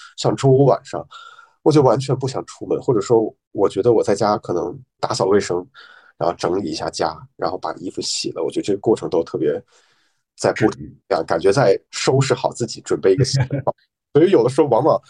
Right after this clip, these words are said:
Speaker 1: 我跟咱们本科几个朋友都是周日晚上约什么超级猩猩锻炼一下这种情况。
Speaker 2: 哦。
Speaker 1: 马特老师没有来，当时我生日的时候不在上海，当时在生日的时候，就是我有在试图重新定义，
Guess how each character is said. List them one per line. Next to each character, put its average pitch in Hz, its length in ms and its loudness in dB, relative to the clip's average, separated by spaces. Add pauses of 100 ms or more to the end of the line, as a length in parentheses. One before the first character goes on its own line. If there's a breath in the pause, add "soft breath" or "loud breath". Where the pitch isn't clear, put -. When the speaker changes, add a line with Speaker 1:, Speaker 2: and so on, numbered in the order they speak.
(160 soft breath)
Speaker 1:
我 113 120 -2
跟 151 220 0 (340)
咱 101 140 -2
们 131 80 -6
本 101 160 -6
科 131 100 -8
几 - 160 -6
个 - 60 -6
朋 - 140 -4
友 101 40 0
都 110 80 2
是 123 180 -4
周 123 220 4
日 131 160 2
晚 - 160 2
上 - 280 -12
约 98 240 -2
什 - 120 -8
么 90 120 -14 (180)
超 95 220 -4
级 98 120 -8
猩 101 240 -6
猩 98 200 -8
锻 101 140 0
炼 90 280 0
一 90 60 -12
下 90 280 2
这 - 140 0
种 117 100 4 (220)
情 - 180 -2
况。 101 120 -4
Speaker 2:
哦。 107 380 -6 (120)
Speaker 1:
马 90 160 -6
特 - 140 0
老 113 120 4
师 - 200 -8
没 101 100 2
有 101 140 4
来， 78 260 0 (120)
当 127 140 2
时 131 140 0
我 98 100 2
生 117 220 2
日 - 20 0
的 113 60 0
时 - 100 -2
候 - 60 -4
不 - 100 -8
在 104 160 -2
上 85 220 -2
海， - 180 -14 (140)
当 127 160 4
时 131 100 2
在 123 120 2
生 127 280 0
日 131 40 2
的 107 60 4
时 - 160 -8
候， 98 200 0
就 95 100 -8
是 85 540 -4 (120)
我 123 200 4
有 160 200 4
在 101 180 -2
试 - 200 -10
图 - 160 -14
重 - 200 -10
新 107 120 -6
定 95 200 0
义， 87 200 -8